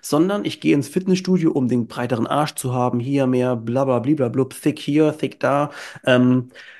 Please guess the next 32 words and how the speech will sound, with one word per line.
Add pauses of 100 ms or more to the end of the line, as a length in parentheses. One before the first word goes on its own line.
(180)
und
irgendwie
ist
der,
die
Kritik
an
diesem,
also
an
dieser,
an
dieser
neuen,
an
diesem
Trend,
so
mit
ins
Fitnessstudio
gehen,
aber
nur,
um
das
quasi
der
Optik
willen
zu
machen.